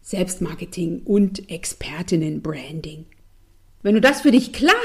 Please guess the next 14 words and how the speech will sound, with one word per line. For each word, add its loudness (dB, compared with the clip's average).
hast, 2
also 4
wenn 6
du 4
weißt, 2
woher 6
du 4
kommst 0
oder 2
an 0
welchem 2
Punkt 0
du -4
startest -4